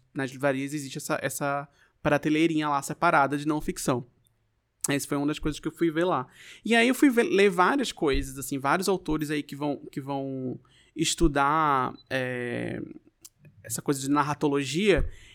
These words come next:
e aí a gente vai vendo que é muito difícil mesmo separar o que que é ficção e o que que é não ficção.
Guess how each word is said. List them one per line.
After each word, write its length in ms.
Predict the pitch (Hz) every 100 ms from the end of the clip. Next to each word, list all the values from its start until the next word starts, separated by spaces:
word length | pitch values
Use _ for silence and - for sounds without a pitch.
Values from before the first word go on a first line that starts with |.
| -
e 120 | 160
aí 640 | 156 151 156 175 202 196
a 120 | - 160
gente 220 | 170 -
vai 140 | 190
vendo 200 | 175 180
que 120 | 190
é 40 | 185
muito 220 | 180 185
difícil 420 | 254 - 240 262
mesmo 220 | 180 139
separar 640 | - 156 156 147 131 120 -
o 80 | -
que 100 | -
que 140 | 151 151
é 20 |
ficção 600 | - - 143 147 151 170
e 80 | 165
o 40 |
que 80 | 170
que 120 | 170
é 20 |
não 140 | 165 160
ficção. 500 | 165 170 - 151